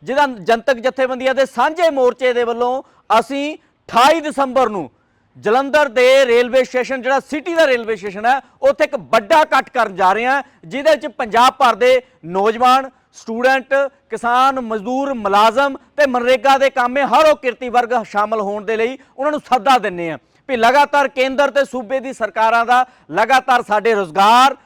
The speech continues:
ਸਾਡੇ ਉੱਪਰ ਮਹਿੰਗਾਈ ਦਾ ਭਾਰ ਤੇ ਸਾਡੇ ਰੁਜ਼ਗਾਰ ਦੇ ਵਸੀਲਿਆਂ ਨੂੰ ਲਗਾਤਾਰ ਖਤਮ ਕੀਤਾ ਜਾ ਰਿਹਾ। ਇਹਨਾਂ ਸਾਰੀਆਂ ਮੰਗਾਂ ਨੂੰ ਲੈ ਕੇ ਇੱਕ ਵਿਸ਼ਾਲ ਰੈਲੀ ਕੀਤੀ ਜਾ ਰਹੀ ਹੈ ਤੇ ਅਸੀਂ ਸੱਦਾ ਦਿੰਦੇ ਹਾਂ ਪੰਜਾਬ ਭਰ ਦੇ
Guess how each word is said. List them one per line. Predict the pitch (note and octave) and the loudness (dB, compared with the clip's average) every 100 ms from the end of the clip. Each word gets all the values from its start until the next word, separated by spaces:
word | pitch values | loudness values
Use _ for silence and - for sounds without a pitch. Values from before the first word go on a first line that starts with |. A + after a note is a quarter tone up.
| _ _ | _ _
ਸਾਡੇ | - A#3+ B3+ | 0 2 2
ਉੱਪਰ | B3 B3 | 0 -2
ਮਹਿੰਗਾਈ | A3+ G#3 A3+ A#3 | -2 0 2 2
ਦਾ | A#3+ | 0
ਭਾਰ | A#3+ - G#3 A3+ C4+ B3+ | 0 2 4 4 4 0
ਤੇ | _ - C#4 | _ -4 -2
ਸਾਡੇ | B3+ A#3+ C4 | 0 0 0
ਰੁਜ਼ਗਾਰ | B3 F#3+ A3+ A#3+ B3+ | 0 0 4 4 4
ਦੇ | B3+ | 2
ਵਸੀਲਿਆਂ | A#3+ A3 A#3 A#3+ C4 | -2 -4 -6 -6 -4
ਨੂੰ | C4 | -2
ਲਗਾਤਾਰ | A3+ B3+ D#4 D4+ C4 | 0 2 0 0 -2
ਖਤਮ | A3+ C4 A3 | -4 -8 -10
ਕੀਤਾ | G#3 G#3+ G3+ | -10 -6 -2
ਜਾ | G3 G3 | -2 0
ਰਿਹਾ। | A#3+ A#3+ _ - | 0 -2 _ -10
ਇਹਨਾਂ | B3+ C4 | -2 -2
ਸਾਰੀਆਂ | - A3 B3+ D4 C#4 | 0 0 2 2 -2
ਮੰਗਾਂ | A#3+ G#3+ A#3 A#3 | -4 -2 0 0
ਨੂੰ | A3+ | -2
ਲੈ | G#3 G3 | -2 -2
ਕੇ | A3 A#3 _ _ B3+ | -2 -6 _ _ -8
ਇੱਕ | B3 | -6
ਵਿਸ਼ਾਲ | G#3+ G3 A3+ A#3+ G#3 | -6 0 2 2 0
ਰੈਲੀ | F#3 A3 A3+ A#3 | 0 0 0 -6
ਕੀਤੀ | G3 - F#3+ | -8 -12 -6
ਜਾ | D#3+ D#3 | -2 -2
ਰਹੀ | E3+ G3+ | 0 0
ਹੈ | A3+ | 0
ਤੇ | A#3 _ - C4 C4 | -2 _ -4 0 0
ਅਸੀਂ | D4+ C#4+ | -2 -8
ਸੱਦਾ | - A3+ C#4+ | -4 0 0
ਦਿੰਦੇ | A#3 A3+ A3+ G#3+ | 0 -4 -6 -8
ਹਾਂ | C#3+ _ _ - | -10 _ _ -6
ਪੰਜਾਬ | B3+ G#3+ B3 C4+ | -4 2 2 2
ਭਰ | C#4+ A#3 | 2 2
ਦੇ | F#3 B3 C4 | 2 2 2